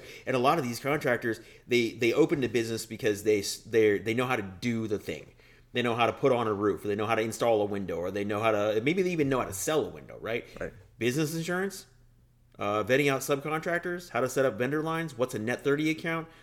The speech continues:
Speaker 1: uh, how do I establish a financing relationship with a primary financier, what are dealer fees, uh, what, how do those factor into my margins, right? How do we, uh, what happens if we have to pivot product lines? How do you, how do you adjust your marketing for that? How, what, what kind of things go into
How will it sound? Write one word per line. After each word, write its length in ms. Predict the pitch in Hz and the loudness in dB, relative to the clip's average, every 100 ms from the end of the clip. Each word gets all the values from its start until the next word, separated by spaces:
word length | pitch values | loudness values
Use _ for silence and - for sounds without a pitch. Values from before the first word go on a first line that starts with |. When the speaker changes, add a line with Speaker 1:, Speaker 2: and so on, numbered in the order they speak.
| - | -10
Speaker 1:
uh, 340 | 113 107 101 101 | 0 4 6 6
how 120 | 120 | 4
do 140 | 143 143 | 4 4
I 80 | |
establish 400 | 135 131 135 127 | 2 0 -4 -2
a 60 | 104 | -4
financing 460 | 104 117 135 143 151 | -4 -2 -2 -2 -4
relationship 600 | 147 151 151 135 147 135 | -2 -2 -4 0 0 0
with 80 | |
a 60 | 101 | -4
primary 360 | - 123 127 123 | -4 -4 -2 -4
financier, 640 | 131 123 120 - 156 151 - | -4 -4 -6 -2 -2 -4 -8
what 160 | - 143 | 2 4
are 80 | 147 | 4
dealer 340 | 120 143 139 | 4 4 4
fees, 360 | - 92 60 - _ - | 0 -8 -8 -14 _ -4
uh, 180 | 113 104 | 0 2
what, 420 | 95 110 156 - - - | 2 2 2 -2 -20 -2
how 120 | 147 | 0
do 60 | 156 | 4
those 200 | 165 160 | 2 2
factor 280 | 117 104 | -2 0
into 120 | 101 95 | -4 -4
my 100 | 95 | -8
margins, 480 | 92 90 87 76 | -8 -10 -12 -6
right? 180 | 107 113 - - - | -2 -2 -4 -20 -6
How 180 | - 131 | 2 4
do 120 | 139 | 4
we, 560 | 135 135 131 135 127 - - | 2 2 2 0 -4 -12 -12
uh, 100 | 123 | -4
what 160 | 127 139 | 4 4
happens 340 | 143 139 135 123 | 4 -2 -2 -4
if 40 | |
we 60 | 135 | -4
have 80 | |
to 80 | 131 | -4
pivot 280 | 110 135 123 | -4 -2 -2
product 320 | 131 139 139 | -2 -2 -4
lines? 360 | 95 80 65 - - - _ | -8 -12 -16 -20 -20 -20 _
How 120 | - | -6
do 80 | 143 | -2
you, 180 | 139 139 | 2 2
how 120 | 127 | 2
do 120 | 127 | -2
you 120 | 127 123 | -2 -4
adjust 320 | 110 123 - | -2 -2 -2
your 80 | 120 | -2
marketing 420 | 110 135 117 98 | -2 -4 -6 -8
for 160 | 104 | -8
that? 220 | 92 82 92 | -8 -8 -8
How, 100 | 110 | -4
what, 200 | 117 107 | -4 0
what 160 | 139 | 0
kind 100 | 143 | 0
of 80 | 135 | -2
things 220 | 135 131 | -2 -4
go 200 | 117 127 | 0 2
into 520 | 123 131 131 120 107 | 2 0 0 0 0